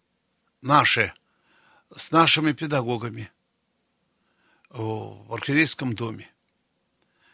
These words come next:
Частые, не так уж много повторяющиеся, но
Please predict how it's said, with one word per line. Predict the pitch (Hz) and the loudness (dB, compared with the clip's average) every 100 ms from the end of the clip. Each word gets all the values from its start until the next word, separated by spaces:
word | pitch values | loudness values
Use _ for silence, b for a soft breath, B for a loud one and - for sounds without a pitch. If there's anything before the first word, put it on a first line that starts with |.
| _ _ _ _ _ _ _ _ _ _ _ _ _ | _ _ _ _ _ _ _ _ _ _ _ _ _
Частые, | - - 180 135 - 117 104 90 - _ _ _ _ _ _ _ - | -2 6 6 6 0 -4 -4 -6 -12 _ _ _ _ _ _ _ 0
не | 151 | 4
так | 160 143 113 - | 6 6 4 2
уж | 113 - - _ _ _ _ | -8 -8 -10 _ _ _ _
много | 117 127 156 175 127 127 110 - b b b | -4 4 8 8 8 6 6 4 b b b
повторяющиеся, | - 127 - 123 117 117 107 - 175 160 196 | -4 -2 0 2 4 4 0 -2 -2 -2 -2
но | 151 139 139 | 2 2 2